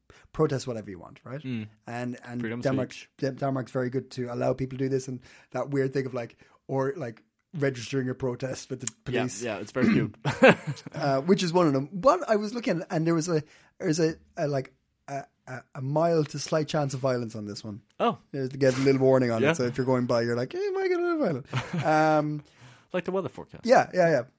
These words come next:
Speaker 1: yeah. Uh, but the, the, uh, the protest went right down the main street of where the outbreak is. After it was all over the news.
Speaker 2: Mm.
Speaker 1: And you're like, "Guys,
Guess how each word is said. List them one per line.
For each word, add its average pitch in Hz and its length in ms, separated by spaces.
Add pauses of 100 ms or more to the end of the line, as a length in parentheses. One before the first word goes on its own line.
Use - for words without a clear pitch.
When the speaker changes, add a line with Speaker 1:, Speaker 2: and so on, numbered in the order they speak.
(140)
Speaker 1:
yeah. 151 60
Uh, 139 800 (300)
but 160 200
the, 180 400
the, 175 340
uh, 165 480 (1040)
the 185 160
protest 247 380
went 180 320
right 220 200
down 208 160
the 196 60
main 196 160
street 190 340 (240)
of 160 200
where 165 260
the 165 440 (120)
outbreak 156 400
is. - 260 (380)
After 247 420
it 220 40
was 196 120
all 208 160
over 196 180
the 196 80
news. 143 460 (220)
Speaker 2:
Mm. 104 260 (100)
Speaker 1:
And - 20
you're 202 120
like, 208 140 (1120)
"Guys, 147 600